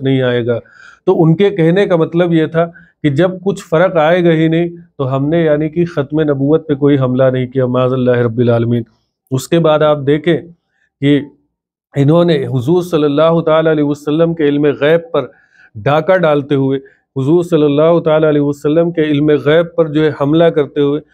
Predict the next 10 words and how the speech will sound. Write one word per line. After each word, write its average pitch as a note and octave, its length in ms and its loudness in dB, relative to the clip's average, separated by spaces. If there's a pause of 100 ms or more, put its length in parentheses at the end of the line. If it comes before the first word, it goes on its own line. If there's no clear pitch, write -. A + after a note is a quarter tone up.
(240)
किस G#3+ 220 -2
कदर E3+ 320 2
हुजूर D#3+ 360 2
सल्लल्लाहु D3+ 520 0
ताला C#3+ 260 0
अलैहि C#3 160 -2
वसल्लम C#3 420 -2
की C3+ 120 -8
तौहीन C#3 440 0
की D3 260 -2